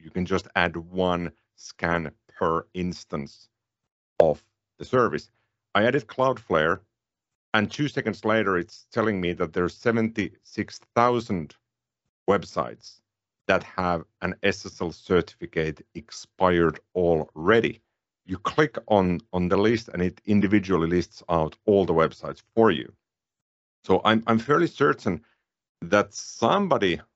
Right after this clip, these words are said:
will be frustrated that this data is so readily available now. Because before this, I, I would imagine you would have to build your own tool to scan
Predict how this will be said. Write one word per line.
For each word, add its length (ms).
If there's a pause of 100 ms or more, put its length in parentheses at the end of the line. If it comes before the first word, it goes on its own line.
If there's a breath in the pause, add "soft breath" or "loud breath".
(640)
will 120
be 140
frustrated 760
that 240
this 200
data 500
is 120
so 160
readily 460
available 480
now. 240 (680)
Because 220
before 400
this, 300 (100)
I, 240
I 80
would 120
imagine 440
you 140
would 100
have 280
to 100
build 180
your 180
own 220
tool 360
to 100
scan 480